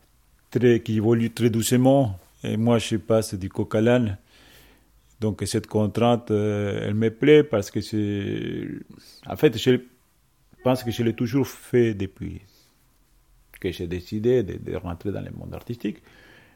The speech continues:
Mais avant, on me critiquait beaucoup. Euh, avant, on critiquait qu'un artiste change, il pouvait, il devait être peintre, il devait être, euh, sculpteur. Aujourd'hui, ça a un peu évolué, cette, cette idée-là. C'est un peu, euh, archaïque comme idée.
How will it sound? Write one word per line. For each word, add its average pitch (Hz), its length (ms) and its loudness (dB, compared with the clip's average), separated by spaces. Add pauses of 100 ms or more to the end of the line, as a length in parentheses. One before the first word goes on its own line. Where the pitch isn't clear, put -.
(100)
Mais 131 140 4
avant, 135 300 6
on - 20 2
me 131 120 4
critiquait 117 500 0
beaucoup. 135 440 4
Euh, 98 360 0 (400)
avant, 123 340 -2
on 139 40 0
critiquait 113 500 -2
qu'un 110 140 0
artiste 113 420 -4
change, 113 440 -2
il 107 80 -6
pouvait, 101 300 -4
il 95 80 -6
devait 98 180 0
être 101 160 -2
peintre, 107 420 -4
il 92 100 -6
devait 85 280 -4
être, 90 200 -8
euh, - 720 -16
sculpteur. 113 600 -2 (840)
Aujourd'hui, 127 480 2
ça 117 180 2
a - 40 0
un - 20 0
peu 117 160 4
évolué, 117 420 6
cette, - 280 -6
cette 110 260 -4
idée-là. 113 480 0
C'est - 180 -4
un 101 80 -4
peu, 98 160 -6
euh, 90 120 -4 (320)
archaïque 123 580 -4
comme 117 180 -10
idée. - 160 -14